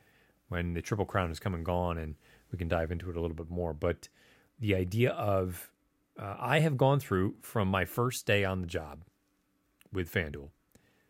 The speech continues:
January third at Gulfstream, and every pick that I have put up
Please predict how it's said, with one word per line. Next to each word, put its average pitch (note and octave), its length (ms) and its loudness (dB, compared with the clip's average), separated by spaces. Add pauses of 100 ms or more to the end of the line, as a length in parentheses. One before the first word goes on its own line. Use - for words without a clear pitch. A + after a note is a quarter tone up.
(140)
January A#2+ 440 2
third D#2 360 2
at D2+ 120 -8
Gulfstream, D#2+ 480 -2 (800)
and - 200 -10
every F3 580 0 (200)
pick - 480 0
that G#2 140 2
I A#2+ 140 2
have - 180 -4
put A#2+ 180 10
up G#2 220 6